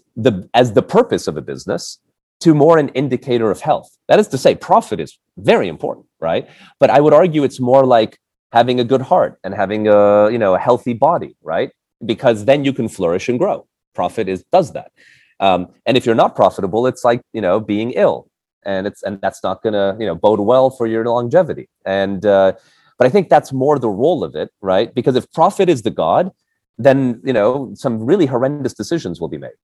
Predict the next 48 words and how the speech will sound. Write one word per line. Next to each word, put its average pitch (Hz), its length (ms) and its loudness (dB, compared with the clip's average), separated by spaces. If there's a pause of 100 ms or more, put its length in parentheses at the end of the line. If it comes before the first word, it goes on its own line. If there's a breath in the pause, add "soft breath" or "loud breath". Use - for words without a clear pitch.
in 113 100 -6
service 90 400 -4
of 85 140 -6
that 92 180 -2
god. 151 300 0
And 87 140 -8
shouldn't 160 280 -4
it 135 80 -8
be 131 120 -4
the 95 120 -8
purpose - 640 -8
of 95 160 -8
what 101 120 0
is 82 120 -8
done? 90 380 0 (540 soft breath)
And 110 320 0 (220)
this 143 180 0
really 214 200 2
challenged 156 340 -4
me. 127 60 0
Like, 107 120 0
every 156 140 -2
time 175 180 -4
I 151 80 0
talk 131 260 -4
to 127 100 -4
a 104 40 -2
business 120 340 -6
school, 90 240 -4
I 90 80 2
ask, 120 340 -2
you 98 60 -4
know, 98 400 -6
"What 95 380 -2
is 113 140 -4
the 110 80 -4
role 110 220 0
of 85 120 -8
business?" 123 420 -4
And 107 120 -2
the 101 40 -4
students 196 380 -4
write 131 180 0
back 135 240 0
these 101 220 -8
very 139 360 -2 (220 soft breath)
sort 127 200 -2
of 104 120 -4